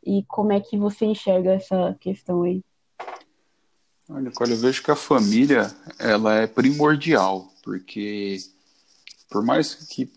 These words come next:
Speaker 2: meus pais, eles tivessem me criado no, na cultura católica, eles tentaram me le-, me levar pra mais perto de Deus da forma que eles conheciam, né? Que foi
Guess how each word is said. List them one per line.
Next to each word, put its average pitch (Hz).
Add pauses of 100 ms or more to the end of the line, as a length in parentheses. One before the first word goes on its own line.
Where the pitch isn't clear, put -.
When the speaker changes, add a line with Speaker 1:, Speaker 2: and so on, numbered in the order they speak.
(160)
Speaker 2:
meus 113
pais, 107
eles 101 (380)
tivessem -
me 104
criado 101 (280)
no, 95 (480)
na 101
cultura 117
católica, 117 (600)
eles -
tentaram 147
me 139
le-, 110
me 113
levar 104 (380)
pra 98
mais 110
perto 101
de 101
Deus 98
da 113
forma 110
que -
eles 127
conheciam, 95
né? 107
Que -
foi 95